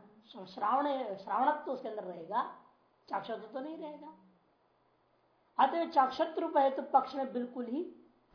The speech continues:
नहीं है। वहां गगनारविंद में क्या था? अरविंद में तो अरविंद तो रहता है,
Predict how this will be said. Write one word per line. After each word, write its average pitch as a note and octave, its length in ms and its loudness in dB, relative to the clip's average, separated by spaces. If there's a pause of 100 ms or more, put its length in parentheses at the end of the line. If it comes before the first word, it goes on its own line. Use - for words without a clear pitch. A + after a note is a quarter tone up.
(140)
नहीं F3+ 240 -10
है। - 240 -20 (1400)
वहां B3 360 6
गगनारविंद C#4 580 6
में D#4 160 -2
क्या D4+ 200 4
था? D#4 200 6
अरविंद A#3 480 -2
में C4+ 180 -2
तो C#4 60 10
अरविंद D4+ 320 6
तो G4+ 60 -2
रहता E4+ 300 6
है, F3+ 220 -4